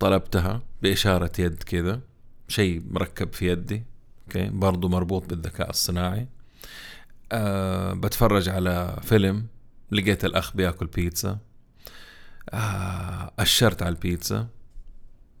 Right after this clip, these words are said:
طلب مني الذكاء الصناعي: "تبغى بيتزا؟" قلت له: "أيوة، أبغى بيتزا." "زي هذه؟" "أيوة، زي هذه." "طيب، شوية تكون عندك." شوية تجيني، آه، يجيني هذه الطائرات المروحية، نسيت إيش اسمها مع التفكير،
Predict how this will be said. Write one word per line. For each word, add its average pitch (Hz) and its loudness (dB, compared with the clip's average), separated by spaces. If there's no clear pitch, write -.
طلب 104 6
مني 98 4
الذكاء 90 -2
الصناعي: 87 2
"تبغى 90 0
بيتزا؟" 98 -2
قلت - -10
له: 98 -4
"أيوة، 90 -2
أبغى - -8
بيتزا." 95 -8
"زي 104 6
هذه؟" 95 2
"أيوة، 92 2
زي 90 -2
هذه." 90 -4
"طيب، 92 -2
شوية 98 2
تكون 92 -4
عندك." - -10
شوية 120 6
تجيني، 92 4
آه، 90 -4
يجيني 92 0
هذه 92 0
الطائرات 92 -2
المروحية، 92 -2
نسيت - -4
إيش 95 -4
اسمها 90 -2
مع 90 -6
التفكير، 92 -8